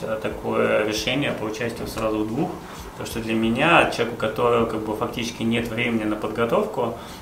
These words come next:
да, как бы, это такой своеобразный вызов самому себе, проверка себя лично, как бы, готов ли я к этому или нет. Тем более, я же, опять же, я же не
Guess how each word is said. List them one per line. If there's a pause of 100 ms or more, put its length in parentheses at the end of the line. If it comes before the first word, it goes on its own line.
(120)
да,
как
бы,
это
такой
своеобразный
вызов
самому
себе,
проверка
себя
лично,
как
бы,
готов
ли
я
к
этому
или
нет. (420)
Тем
более,
я
же,
опять
же,
я
же
не